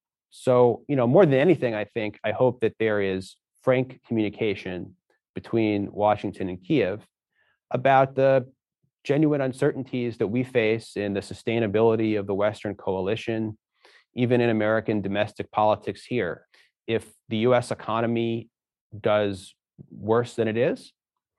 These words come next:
if inflation comes back, the criticism that the United States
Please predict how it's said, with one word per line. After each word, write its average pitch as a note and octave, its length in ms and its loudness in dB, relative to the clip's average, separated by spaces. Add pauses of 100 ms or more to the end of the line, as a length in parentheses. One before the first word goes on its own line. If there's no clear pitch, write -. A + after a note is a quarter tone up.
(280)
if A2+ 200 -6
inflation A2 920 -4 (180)
comes G#2+ 260 -4
back, A#2 360 0 (580)
the G2+ 540 -4 (640)
criticism B2+ 880 2
that G#2+ 240 -2
the G#2 80 -4
United G#2+ 340 0
States - 640 -4